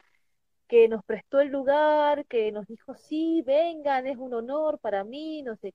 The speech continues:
qué, y, y nada, y, eh, gente que se vino de Tucumán a celebrar con nosotros, y fue realmente, eh,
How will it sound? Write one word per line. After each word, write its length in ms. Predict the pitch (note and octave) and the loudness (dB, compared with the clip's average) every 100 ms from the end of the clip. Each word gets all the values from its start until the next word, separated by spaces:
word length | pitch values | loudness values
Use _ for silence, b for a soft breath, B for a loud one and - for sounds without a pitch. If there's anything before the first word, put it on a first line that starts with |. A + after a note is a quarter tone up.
| - | -6
qué, 400 | D4+ D#4+ D#4 D4 - b b b _ - | 0 2 2 0 -10 b b b _ -16
y, 1120 | A3+ A3 G#3+ G#3 G#3 G3+ G3 G3 G3 F#3+ F#3 _ - | -12 -10 -10 -10 -8 -10 -10 -10 -10 -10 -14 _ -20
y 280 | G#3 G3+ - _ _ _ _ | -18 -18 -20 _ _ _ _
nada, 460 | A3 C#4 C#4+ A#3 G#3 | -6 -2 2 2 2
y, 400 | G#3+ G#3 G3+ G3 _ _ _ _ _ _ _ | -2 -8 -14 -16 _ _ _ _ _ _ _
eh, 680 | - G3+ F#3+ F#3 F3+ F3+ E3+ - _ _ _ | -10 -10 -10 -14 -16 -18 -20 -20 _ _ _
gente 400 | _ A#3 C4 C4+ | _ -6 -4 -2
que 80 | C4+ | -4
se 120 | B3 | -4
vino 180 | A#3+ C4+ | -6 -4
de 120 | C4 A#3+ | -6 -6
Tucumán 440 | A3 G#3+ A#3+ C#4 | -8 -8 -6 -6
a 100 | C4+ | -8
celebrar 460 | - G3+ G3+ A#3 B3+ | -6 -6 -2 -2 -4
con 160 | A#3 | -8
nosotros, 1040 | G3+ G3 C#4 C#4+ C#4+ C#4+ B3+ C4 C4+ C4 G#3 | -12 -8 -2 0 0 -2 -4 -2 0 0 -4
y 460 | G#3+ G3+ G3 F#3+ - _ _ _ _ _ | -8 -10 -10 -12 -16 _ _ _ _ _
fue 180 | - F4 | -2 0
realmente, 600 | F4 D4 C4+ D#4+ E4+ D#4+ E4 D#4+ D4+ C#4+ A#3+ G#3 F#3+ G3+ F#3+ | 2 0 -2 -8 -8 -4 -2 0 2 0 0 -2 -4 -8 -8
eh, 40 | F#3 | -14